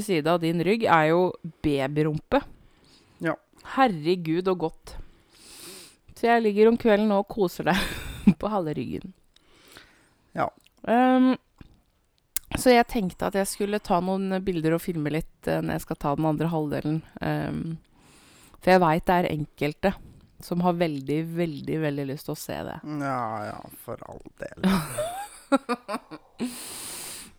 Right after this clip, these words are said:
Speaker 1: Det vet jeg. Så jeg har tatt ene halvdelen og ikke tatt noen bilder og sånn, men jeg skal, eh, gjøre det når jeg tar neste halvdel.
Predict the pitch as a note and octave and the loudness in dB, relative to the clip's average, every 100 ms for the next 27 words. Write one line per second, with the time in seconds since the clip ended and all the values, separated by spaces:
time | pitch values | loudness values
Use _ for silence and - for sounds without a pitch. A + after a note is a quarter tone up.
0 | - - - - _ _ - G3 F#3 F3+ | -20 -20 -20 -20 _ _ -16 0 4 6
1 | C#3+ - F#3 F#3+ - - - A3+ C4 B3 | 4 2 2 2 -2 -4 6 8 8 4
2 | _ _ _ _ _ _ _ _ _ - | _ _ _ _ _ _ _ _ _ -8
3 | - G3+ G3+ G3 - - F3+ D#3 E3+ F#3 | 4 4 4 0 0 0 2 4 2 2
4 | D#3 D#3 E3+ G3+ F#3+ F3 - D#3+ E3 D3+ | 0 0 0 -2 -4 -6 -6 -8 -8 -8
5 | E3+ E3+ D3 C3+ D3 F3+ F3 D#3+ - D#3 | -6 -4 -2 -2 0 0 2 0 0 0
6 | D#3 D#3+ D#3+ D#3+ D#3+ D3+ D3+ E3 - F3 | 0 -2 -2 -2 -2 0 0 0 -4 -2
7 | D#3+ - D#3 D#3+ - E3 D3+ D3+ D3+ | -2 0 0 0 -2 -2 -2 -4 -6